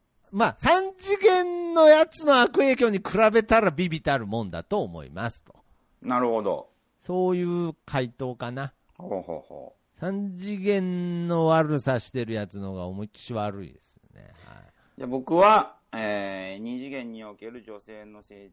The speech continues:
Speaker 2: 的搾取についてどうお考えですかっていう質問に対しての答えは、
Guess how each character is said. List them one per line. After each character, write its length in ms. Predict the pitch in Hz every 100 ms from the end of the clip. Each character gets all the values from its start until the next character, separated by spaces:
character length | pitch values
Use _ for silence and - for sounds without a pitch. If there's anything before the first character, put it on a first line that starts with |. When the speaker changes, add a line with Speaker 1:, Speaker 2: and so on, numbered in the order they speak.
| _
Speaker 2:
的 240 | 101 _
搾 200 | 107 - - _
取 120 | _ 95
に 120 | 92
つ 140 | _
い 80 | 98
て 140 | 92
ど 180 | 95 104
う 20 | 92
お 40 |
考 120 | - 98 104 104
え 60 |
で 140 | 104 101
す 100 | _
か 140 | 123
っ 80 | 123 _ _ -
て 60 |
い 200 | 135 147
う 40 | 147
質 220 | - 143
問 180 | 151 156
に 80 |
対 300 | 156 170 156
し 100 | 151
て 80 | -
の 100 | 151
答 360 | 143 147 175 160
え 60 |
は、 360 | 131 202 180 85